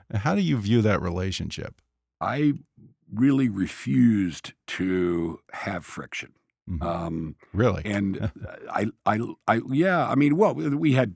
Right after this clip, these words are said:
Speaker 1: How do you do
Speaker 2: disagreements
Speaker 1: that?
Speaker 2: sometimes. John,
Speaker 1: <laughs>
Speaker 2: Jo-,
Speaker 1: How do you
Speaker 2: John, yeah,
Speaker 1: refuse to
Speaker 2: John
Speaker 1: have it?
Speaker 2: Kerry and I, but that's not friction. I
Speaker 1: Yeah.
Speaker 2: mean, John Kerry and I would ag-, would agree to disagree in front of the
Speaker 1: Okay.
Speaker 2: president
Speaker 1: <laughs>
Speaker 2: from time to time, and, uh, that's, that's, that's called giving unvarnished advice and the
Speaker 1: Uh-huh.
Speaker 2: president hearing different points of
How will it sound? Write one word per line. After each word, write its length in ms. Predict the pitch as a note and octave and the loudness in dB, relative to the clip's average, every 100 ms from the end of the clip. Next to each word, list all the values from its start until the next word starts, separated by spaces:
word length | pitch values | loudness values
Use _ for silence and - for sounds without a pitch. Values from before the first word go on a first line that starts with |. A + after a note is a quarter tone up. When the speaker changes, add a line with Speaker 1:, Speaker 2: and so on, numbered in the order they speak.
| B2+ | 2
Speaker 1:
How 120 | B2 | 4
do 80 | C#3+ | 6
you 160 | C3+ | 6
do 140 | D#3+ C3+ | 6 8
Speaker 2:
disagreements 100 | A#2+ | 8
Speaker 1:
that? 180 | C#3 | 8
Speaker 2:
sometimes. 260 | G2+ D#2+ A#2+ | 4 2 2
John, 240 | A2+ A2 - | 2 0 0
Speaker 1:
<laughs> 60 | - | 0
Speaker 2:
Jo-, 260 | - - - | -2 -2 -2
Speaker 1:
How 100 | C#3 | 0
do 120 | D3 | 2
you 100 | D3 | 6
Speaker 2:
John, 200 | E3 F3+ | 8 8
yeah, 160 | - - | 8 6
Speaker 1:
refuse 120 | B2+ | 6
to 60 | A3 | 4
Speaker 2:
John 120 | - | 4
Speaker 1:
have 100 | - | 6
it? 20 | |
Speaker 2:
Kerry 240 | F#3 F3+ D3+ | 8 8 10
and 80 | C#3+ | 10
I, 140 | C3 | 10
but 180 | A#2 C3 | 6 0
that's 200 | F#3 - | 0 4
not 160 | D#3 | 2
friction. 560 | - D#3+ D#3+ - F#2 D2 | 4 2 4 2 -2 -4
I 60 | - | 2
Speaker 1:
Yeah. 120 | A#2+ | 6
Speaker 2:
mean, 80 | G#2 | 6
John 240 | C3 C#3 D3+ | 4 2 2
Kerry 300 | C#3 C#3 A#2+ | 2 2 2
and 80 | A#2 | 2
I 140 | A#2 | 2
would 160 | A#2+ A2+ | 2 2
ag-, 220 | A2 G#2 - | 2 -2 4
would 200 | B2 A#2+ | 6 6
agree 320 | A2+ C#3 D#3 | 6 6 6
to 100 | C3 | 2
disagree 640 | D3+ F#3 - B2 A2 G2 | 0 -2 -2 -2 0 4
in 60 | G#2+ A2 | 6 6
front 60 | |
of 140 | B2 A#2+ | 4 0
the 60 | |
Speaker 1:
Okay. 40 | G#2+ | 2
Speaker 2:
president 520 | C3+ C3 F2+ D#2+ A2+ - C3 | 2 0 -2 -8 -10 -6 -4
Speaker 1:
<laughs> 280 | - - - | -4 -8 -2
Speaker 2:
from 160 | A#2+ A#2 | 2 6
time 260 | A#2+ A#2+ A2 | 6 4 0
to 80 | |
time, 520 | G#2+ A2+ G2 F#2 C3 D3+ - | 0 0 0 0 0 -2 -2
and, 400 | B2 B2 B2 B2+ | 0 2 2 0
uh, 160 | B2+ | -2
that's, 400 | B2 B2+ - - - | 0 -2 -2 -16 -4
that's, 340 | A#2+ C#3 - | -4 -2 -6
that's 320 | - B2 E3 | -6 -6 -6
called 380 | - G#2+ A2 G2+ - _ G#2 G#2 G2 | -8 -6 -6 -10 -16 _ -20 -12 2
giving 680 | B2 A#2+ A#2+ A2+ A2+ G#2+ _ - | 2 4 2 2 0 -4 _ -6
unvarnished 720 | A2+ A2 A2+ A#2 A#2+ - - | -2 0 -2 -2 -4 -6 -8
advice 540 | F#2+ F#2+ F#2 F#2+ - | -8 -4 -4 -6 -6
and 80 | G2 | -4
the 60 | F#2 | -2
Speaker 1:
Uh-huh. 120 | F2 | 0
Speaker 2:
president 360 | A2 A2 G#2 | -2 -4 -4
hearing 240 | F#2 A2 G#2 | -4 -4 -6
different 280 | G#2 G2+ - | -6 -8 -2
points 260 | A#2 G2+ | -2 -2
of 120 | G#2 | -8